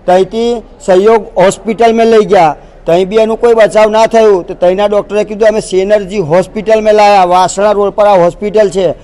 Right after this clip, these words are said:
સેનર્જી હોસ્પિટલ, ત્યાં લાયા તો બી એમનું કોઈ કરતો કોઈ કાર્યવાહી થતી નથી, બરાબર.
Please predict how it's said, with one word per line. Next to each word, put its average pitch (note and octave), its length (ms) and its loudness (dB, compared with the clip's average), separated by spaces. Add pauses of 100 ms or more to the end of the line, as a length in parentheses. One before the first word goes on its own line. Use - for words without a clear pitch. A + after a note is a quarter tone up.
(260)
સેનર્જી G3 500 -2
હોસ્પિટલ, G3 680 0 (300)
ત્યાં G3+ 260 2
લાયા A3+ 300 4
તો G3 220 0
બી G#3 100 -2
એમનું G#3+ 260 0
કોઈ A3+ 440 0 (420)
કરતો G3+ 380 0 (140)
કોઈ A#3+ 340 4
કાર્યવાહી G#3+ 760 2
થતી A3 420 -4
નથી, A3 460 2 (500)
બરાબર. A#3+ 380 2